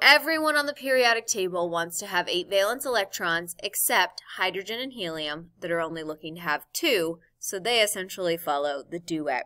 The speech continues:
rule. So let's talk about our steps to writing Lewis structures.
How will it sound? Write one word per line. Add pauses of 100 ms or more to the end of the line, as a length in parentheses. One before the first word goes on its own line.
rule. (3500)
So
let's
talk
about
our
steps
to
writing
Lewis
structures.